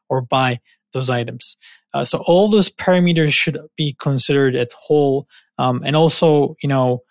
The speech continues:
um, like, we're talking about the token rewards very financially and mathematically,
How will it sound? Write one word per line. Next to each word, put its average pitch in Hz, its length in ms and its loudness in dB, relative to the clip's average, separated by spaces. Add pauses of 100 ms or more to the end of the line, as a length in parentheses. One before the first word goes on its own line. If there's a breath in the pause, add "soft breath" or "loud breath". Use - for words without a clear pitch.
(280)
um, 127 580 -4 (180)
like, 139 160 -8
we're 151 80 0
talking 175 360 0
about 156 160 0
the 143 80 -4
token 151 380 0
rewards 131 600 -2 (320)
very 131 540 -2
financially 131 580 -2
and 143 160 0
mathematically, 127 800 -2